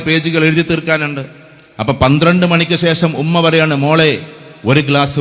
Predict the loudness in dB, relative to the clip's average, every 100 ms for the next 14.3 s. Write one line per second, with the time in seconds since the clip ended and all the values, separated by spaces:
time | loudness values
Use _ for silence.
0 | -2 -2 -2 -4 -4 -4 -4 -6 -12 -20
1 | -20 -4 -2 0 -2 -2 -2 -4 -4 -2
2 | -2 0 0 0 -2 -2 -2 -2 -2 -4
3 | -6 -8 -6 -4 -4 -4 -4 0 0 0
4 | -2 0 0 -4 -12 -10 -2 0 0 -2
5 | -4 -4 -4 -6 -6 -4 -6 -12 -18 -20
6 | -20 _ _ _ _ _ _ _ -2 0
7 | 2 2 2 0 -2 -4 -4 -4 -2 -2
8 | -2 0 0 0 -2 -4 -6 -2 -2 -2
9 | -2 0 -2 -2 -6 -4 -4 -2 0 0
10 | -2 -6 -14 -20 -20 -20 _ _ -6 -2
11 | 0 0 2 2 2 0 0 0 -2 -4
12 | -4 -4 -4 -10 -20 -18 -6 -2 0 -2
13 | -2 -4 -4 -4 -4 -4 -4 -4 -4 -4
14 | -4 -4